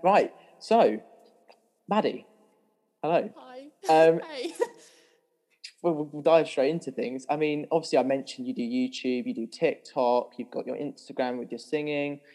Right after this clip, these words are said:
Speaker 1: um, but kind of just explain to people who don't know who you are, what kind of type of content you produce r-, regularly.
Speaker 2: Oh, that's difficult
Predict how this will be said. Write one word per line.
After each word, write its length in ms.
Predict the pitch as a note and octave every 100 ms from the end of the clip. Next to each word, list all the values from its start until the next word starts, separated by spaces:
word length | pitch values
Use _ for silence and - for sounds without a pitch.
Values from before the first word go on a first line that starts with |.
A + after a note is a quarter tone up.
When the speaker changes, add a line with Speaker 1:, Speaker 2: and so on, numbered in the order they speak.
| _ -
Speaker 1:
um, 220 | C#3+ -
but 240 | E3+ - _ _ _ -
kind 80 | F#3
of 80 | E3
just 160 | F#3+
explain 320 | - - F#3+ F#3
to 120 | -
people 240 | E3 D3
who 140 | C#3+ C#3
don't 200 | D#3 B2+
know 120 | A#2
who 100 | A2+
you 220 | A#2 A#2+
are, 240 | A#2+ A#2 - _ -
what 180 | D#3 -
kind 180 | E3+
of 140 | D3 D3
type 320 | - D#3 D3
of 140 | C3
content 520 | - C#3 C3+ - A2+ A2
you 200 | A#2+ A#2
produce 760 | - A2+ A#2+ B2 - - _ _ _ - -
r-, 340 | - - - - - - _ _ - -
regularly. 460 | C3+ - - - - _ _ _ _ _ _
Speaker 2:
Oh, 720 | G#3 C#4 F4 E4 B3 G#3+ F#3+ F3+ E3+
that's 140 | G#3+ _
difficult 540 | A#3 _ _ A#3 G3